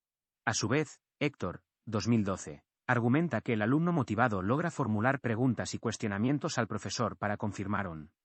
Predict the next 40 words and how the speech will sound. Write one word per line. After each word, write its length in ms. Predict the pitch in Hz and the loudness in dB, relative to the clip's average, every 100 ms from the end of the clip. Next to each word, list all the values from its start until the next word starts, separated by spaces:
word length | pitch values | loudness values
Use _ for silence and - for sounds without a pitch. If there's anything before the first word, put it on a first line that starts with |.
| - | -2
conocimiento 720 | 135 127 - 127 165 170 101 | 4 4 4 4 4 2 0
o 60 | |
descubrir 460 | 98 98 113 110 143 | 0 -2 0 2 4
algo 220 | 139 123 | 4 4
nuevo. 400 | 113 113 85 73 _ _ | 4 2 0 -10 _ _
Si 160 | - 131 | 0 2
el 80 | |
profesor 440 | 120 117 113 - 175 | 2 0 -2 0 0
observa 380 | - - 156 113 | 0 0 2 2
el 60 | |
interés 380 | 110 101 113 107 | 2 2 0 0
del 100 | 101 | 0
alumno, 460 | 95 110 92 78 - _ _ | 0 0 0 -4 -14 _ _
le 160 | - 127 | 2 4
reconoce 520 | 123 127 131 156 190 | 4 2 2 0 0
su 160 | - 143 | 0 2
valentía 480 | 107 101 92 131 98 | 2 2 2 2 2
por 180 | 107 | -2
preguntar, 580 | 98 104 95 90 104 87 _ _ | -2 -2 -2 0 0 -2 _ _
y 140 | 120 120 | 0 4
el 100 | 110 | 6
alumno 400 | 120 175 120 87 | 6 6 2 0
se 120 | 107 | -4
siente 320 | - 151 165 | 0 0 0
seguro 440 | - 104 127 98 | -2 2 2 2
de 100 | 90 | 0
volver 300 | 104 110 131 | 0 2 2
a 60 | 160 | 0
cuestionar 440 | 139 117 101 110 | -2 -2 2 0
sobre 240 | 113 123 104 | 2 0 0
el 120 | 95 | 0
tema 220 | 120 110 | 2 2
de 120 | 104 | 0
clase. 460 | 92 90 - 76 - _ _ _ _ _ _ _ _ _ - | -4 -6 -6 -12 -16 _ _ _ _ _ _ _ _ _ -6
Del 240 | 117 107 | 0 4
mismo 260 | 131 147 131 | 4 4 4
modo, 400 | 110 120 85 73 _ _ | 4 2 -2 -10 _ _
Sader 380 | - 139 135 113 | -2 2 4 2
et 140 | - | 0
al. 280 | 85 73 | -4 -6